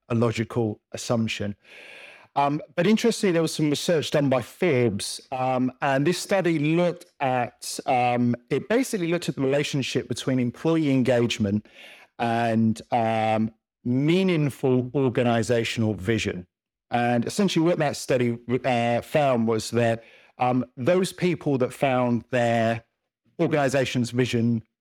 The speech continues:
meaningful were much more deeply engaged, um, which was an interesting correlation. I'm gonna come back to that. But essentially, um, what you've got here, figure one, is really,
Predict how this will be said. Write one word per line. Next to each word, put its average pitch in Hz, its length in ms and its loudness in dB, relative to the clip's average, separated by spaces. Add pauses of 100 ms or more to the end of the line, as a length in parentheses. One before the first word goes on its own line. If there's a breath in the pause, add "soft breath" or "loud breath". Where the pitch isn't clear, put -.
(140)
meaningful 120 960 0 (220)
were 123 160 0
much 135 300 -2
more 120 140 2
deeply 120 440 -4
engaged, 104 720 -4 (360)
um, 107 440 0 (340)
which 147 180 -4
was 151 140 0
an 165 80 4
interesting 185 460 0
correlation. 143 480 0
I'm 123 100 2
gonna 139 160 0
come 127 220 -2
back 123 280 -2
to - 100 -6
that. 110 180 0
But 139 80 -2
essentially, 135 760 0 (640 loud breath)
um, 135 400 0 (220)
what 208 200 4
you've 202 160 0
got 156 160 2
here, 135 220 2
figure 170 340 0
one, 143 260 2
is 127 160 0
really, 165 480 0